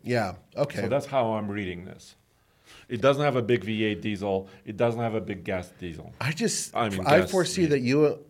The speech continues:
Speaker 1: and or I will be tased when we go to ask some Secret Service guy who visits Colorado in the next year or two, "Hey, bro, can you tell me about the truck?" Zzz. You know, so we gotta be careful about
Speaker 2: Well,
Speaker 1: that.
Speaker 2: well, that, that's why we wanna bring the news to,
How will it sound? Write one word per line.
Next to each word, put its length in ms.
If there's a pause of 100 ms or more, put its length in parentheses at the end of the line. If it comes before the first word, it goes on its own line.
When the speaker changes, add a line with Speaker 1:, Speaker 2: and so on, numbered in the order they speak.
Speaker 1:
and 220
or 200
I 340 (300)
will 240
be 120
tased 600 (280)
when 200
we 80
go 240
to 100
ask 240
some 140
Secret 340
Service 460
guy 240
who 140
visits 420
Colorado 480
in 80
the 60
next 260
year 160
or 60
two, 200
"Hey, 200
bro, 340
can 140
you 40
tell 140
me 80
about 180
the 60
truck?" 440 (340)
Zzz. 220 (1040)
You 120
know, 80
so 240
we 100
gotta 160
be 60
careful 320
about 140
Speaker 2:
Well, 200
Speaker 1:
that. 100
Speaker 2:
well, 260
that, 260
that's 200
why 120
we 160
wanna 240
bring 180
the 80
news 240
to, 220